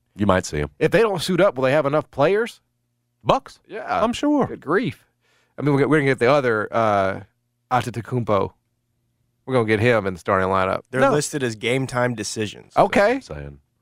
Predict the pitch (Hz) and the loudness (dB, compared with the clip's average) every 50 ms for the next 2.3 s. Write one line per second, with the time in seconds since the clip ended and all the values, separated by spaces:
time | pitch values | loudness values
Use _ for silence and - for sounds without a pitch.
0 | _ _ _ _ - 139 123 127 151 151 127 113 - 120 113 110 - 127 123 147 | _ _ _ _ -2 0 0 2 2 2 2 2 0 -2 -2 -2 -2 0 2 2
1 | 143 147 147 143 139 - 147 147 147 151 156 165 160 165 151 - - 123 131 120 | 2 2 2 0 0 2 0 2 2 2 0 0 -2 -6 -8 -4 0 0 0 0
2 | 90 104 98 117 135 - | 0 0 0 0 0 0